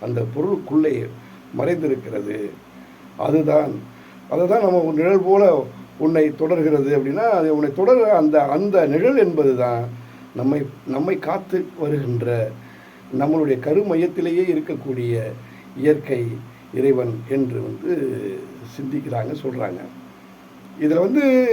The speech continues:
இதை வந்து எப்படி நம்புறதுன்னா, நான் நம்புங்க, நம்ப வேண்-, நம்பாம போங்கன்னு சொல்லலை.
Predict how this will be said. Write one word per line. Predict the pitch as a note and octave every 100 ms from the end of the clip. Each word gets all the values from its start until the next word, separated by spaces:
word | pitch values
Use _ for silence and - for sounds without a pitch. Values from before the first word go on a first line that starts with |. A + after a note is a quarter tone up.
| G#3+ F#3 E3+ C#3+ C#3 - -
இதை | C#3+ C#3+
வந்து | D#3+
எப்படி | G#4 F#3 G#3 G#3
நம்புறதுன்னா, | F3 D#3+ F3+ D#3+ C3+ G3 C4+
நான் | C3+ C3+ C3+ C#3+
நம்புங்க, | F#3 G3 G3 B3
நம்ப | C4+ D#3+ F3 F3+
வேண்-, | E3 F3+ F3+ F3 D3+
நம்பாம | D3+ F3 F3 F3 E3+ D#3
போங்கன்னு | E3 D#3+ D#3
சொல்லலை. | C3 B2 B2+